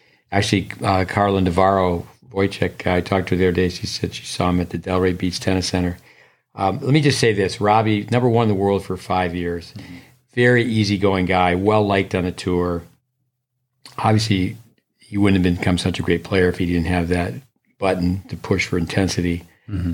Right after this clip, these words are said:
Speaker 1: But when he's watching juniors play, easygoing Robbie Seguzo, and someone plays a lob volley,
Speaker 2: <laughs>
Speaker 1: he goes ballistic.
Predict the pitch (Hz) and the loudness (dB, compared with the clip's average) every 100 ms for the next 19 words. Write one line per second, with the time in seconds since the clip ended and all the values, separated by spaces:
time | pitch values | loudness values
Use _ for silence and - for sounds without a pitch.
0 | 82 98 98 90 131 151 123 113 110 98 | -4 0 2 4 4 4 4 2 4 0
1 | 87 101 110 110 110 95 90 85 92 - | 2 2 4 2 0 0 0 0 -4 -8
2 | _ _ - 101 110 110 104 101 98 95 | _ _ -8 -2 0 2 2 2 2 2
3 | 95 92 92 95 92 90 87 85 - _ | 2 0 -2 0 0 0 -2 -4 -12 _
4 | _ _ _ _ - 90 - 107 107 101 | _ _ _ _ -4 -2 2 2 2 2
5 | 101 92 90 90 90 87 87 85 82 82 | 0 2 2 4 2 2 2 2 0 -4
6 | - _ _ _ _ - - - - 120 | -12 _ _ _ _ -12 -8 -8 -2 -2
7 | - - 101 95 98 92 90 85 - 85 | -4 -4 0 2 2 2 0 -2 -8 -6
8 | 87 - - | -6 -6 -8